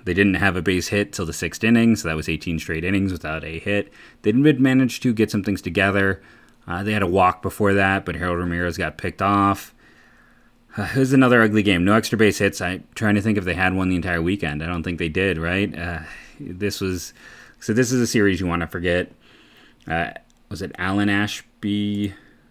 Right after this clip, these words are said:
I wanna say is the Ashby here. Aaron Ashby. Alan and Andy were the brothers. Aaron Ashby, the second or third round pick a few years ago, got the three inning save. Lauer went five and two thirds. Bra-,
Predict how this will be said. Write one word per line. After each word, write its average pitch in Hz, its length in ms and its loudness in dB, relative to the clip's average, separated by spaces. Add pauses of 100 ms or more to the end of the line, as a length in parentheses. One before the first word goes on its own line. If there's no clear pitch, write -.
(280)
I 95 140 -12
wanna 101 300 -6
say 98 200 -2
is 92 140 -2
the 98 140 -2
Ashby 92 420 -4
here. 95 380 -2
Aaron 90 320 2
Ashby. 76 440 -8
Alan 98 640 -2 (100)
and 85 100 -4
Andy 85 280 -2
were 82 160 -2
the 80 80 -4
brothers. 82 460 -2
Aaron 117 260 4
Ashby, 85 440 0
the 82 180 -4
second - 420 -6
or 131 80 2
third 117 200 0
round 92 240 2
pick 98 280 0 (500)
a - 40 -20
few 107 100 4
years 92 260 2
ago, 87 320 0
got 85 300 -4
the 87 120 -4
three 98 340 -2
inning 87 240 -2
save. 87 500 0 (540)
Lauer 90 260 4
went 90 200 0
five 87 220 0
and 85 120 -4
two 90 120 -4
thirds. 87 460 -2
Bra-, 85 500 -6